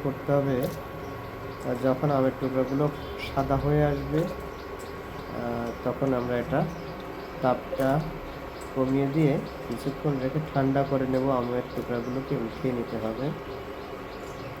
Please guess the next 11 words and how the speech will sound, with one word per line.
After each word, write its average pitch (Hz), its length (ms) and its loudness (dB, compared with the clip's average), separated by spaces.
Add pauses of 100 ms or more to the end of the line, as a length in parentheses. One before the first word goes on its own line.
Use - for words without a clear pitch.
(640)
তো 160 80 8
আমগুলো, 147 580 6 (180)
উম, 135 540 2 (200)
প্যানের 131 240 4
ভিতর 135 300 0
দেওয়া 123 220 4
হয়ে 139 220 2
গেল। 139 300 2 (720)
এখন 143 280 2
আমি 139 320 4 (1080)
আমার 127 240 4